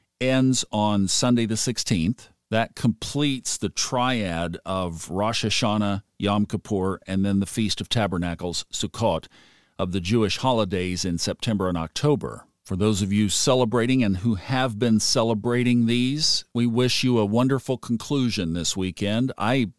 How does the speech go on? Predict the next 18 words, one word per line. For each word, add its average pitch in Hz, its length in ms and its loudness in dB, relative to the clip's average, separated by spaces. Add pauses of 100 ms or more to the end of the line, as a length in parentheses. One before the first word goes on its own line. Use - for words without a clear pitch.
(100)
participated 104 800 -2
in 92 120 0
Yom 104 300 0
Kippur, 127 340 0
just 131 280 -2
my 107 120 2
own 117 180 4
little 101 200 2
ceremony, 101 640 0
very 101 420 0
unofficial. 90 720 -4 (640)
I 80 120 -4
didn't 82 160 0
know 80 160 -2
I 78 80 -2
was 73 240 -6
doing, 82 600 -2
uh, 71 260 -6